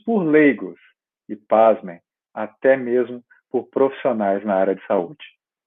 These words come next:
Essa forma binária de ver as coisas é quase instintiva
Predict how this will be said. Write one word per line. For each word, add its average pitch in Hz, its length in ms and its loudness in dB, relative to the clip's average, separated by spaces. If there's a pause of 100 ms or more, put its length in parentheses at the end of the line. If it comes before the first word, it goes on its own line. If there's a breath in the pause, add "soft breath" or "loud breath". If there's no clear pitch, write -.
(540)
Essa 143 160 2
forma 165 240 4
binária 107 580 4
de 92 100 -8
ver 104 160 0
as 95 160 -4
coisas 107 400 2 (380 loud breath)
é 135 80 -2
quase 175 760 0
instintiva 165 1120 -4